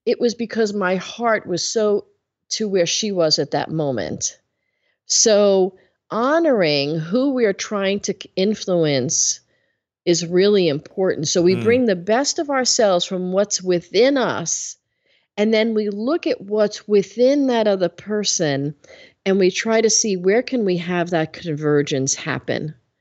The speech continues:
Speaker 1: so that we are both focused on honoring each other. But it always starts, if we're the leader, it always starts with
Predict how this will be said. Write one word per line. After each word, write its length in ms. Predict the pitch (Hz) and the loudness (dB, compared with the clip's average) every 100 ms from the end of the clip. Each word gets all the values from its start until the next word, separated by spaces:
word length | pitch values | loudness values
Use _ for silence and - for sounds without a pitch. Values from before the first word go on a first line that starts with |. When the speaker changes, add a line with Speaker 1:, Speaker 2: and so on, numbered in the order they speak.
| _ _ _ | _ _ _
Speaker 1:
so 140 | - 185 | -4 0
that 260 | 180 - | 0 0
we 180 | 196 220 | 0 2
are 140 | 190 | 4
both 340 | 170 185 214 214 | 2 2 2 2
focused 480 | - 190 190 175 - | -2 -2 -2 -4 -4
on 140 | 165 - - | -6 -8 -6
honoring 540 | 180 185 185 160 151 | -4 -2 0 2 2
each 260 | 147 147 185 | 0 0 0
other. 340 | 156 147 135 - - - - | 2 2 0 -4 -20 -20 -4
But 100 | 208 | 0
it 40 | 202 | 2
always 400 | 262 359 349 - | 2 2 2 2
starts, 460 | - 247 220 190 185 | 2 2 2 0 0
if 160 | 165 - | -2 -4
we're 240 | 233 277 | -4 0
the 120 | 254 | 2
leader, 600 | 202 180 180 190 247 320 - _ _ | 2 2 -2 0 0 0 -8 _ _
it 160 | 202 190 | -2 -2
always 540 | 202 233 311 302 254 | 0 0 0 0 -2
starts 380 | - 240 240 - | -2 -2 -2 0
with 160 | 214 | -2